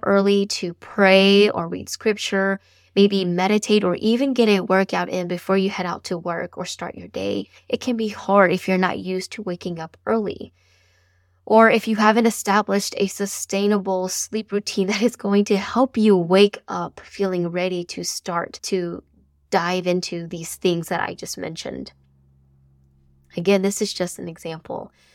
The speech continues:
But to be consistent means that you're doing something the same way every single time.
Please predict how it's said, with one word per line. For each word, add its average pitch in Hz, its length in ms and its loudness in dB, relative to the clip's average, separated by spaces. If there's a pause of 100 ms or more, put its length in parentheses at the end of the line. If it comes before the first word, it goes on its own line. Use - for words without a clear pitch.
(260)
But 240 140 2
to 254 100 0
be 277 140 2
consistent - 560 -2
means 196 220 2
that - 120 0
you're 185 140 6
doing 262 320 6
something 208 480 4
the 190 80 -4
same 214 400 0
way 175 420 -4
every 196 460 0
single 170 600 -8
time. - 680 -6